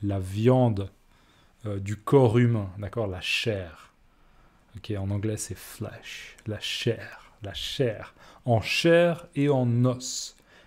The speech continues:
Les os, d'accord ? Un os, deux os, trois os, quatre os. Les os, c'est la partie solide et blanche,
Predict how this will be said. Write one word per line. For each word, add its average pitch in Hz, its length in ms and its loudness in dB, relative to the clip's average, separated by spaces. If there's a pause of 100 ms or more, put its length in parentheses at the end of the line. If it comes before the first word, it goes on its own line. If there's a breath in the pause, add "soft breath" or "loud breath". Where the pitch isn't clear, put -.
(100)
Les 113 360 4
os, 185 200 8 (120)
d'accord ? 113 440 -2
Un 127 320 4
os, - 540 -4
deux 113 580 0
os, 131 160 0 (400 soft breath)
trois 117 640 0
os, 131 160 -2 (260)
quatre - 460 -4
os. 131 160 -2 (240 loud breath)
Les 113 320 4
os, 160 260 6
c'est 135 380 2 (480 loud breath)
la 120 120 0
partie 135 420 -4
solide 156 680 4 (140)
et 117 100 4
blanche, 147 640 6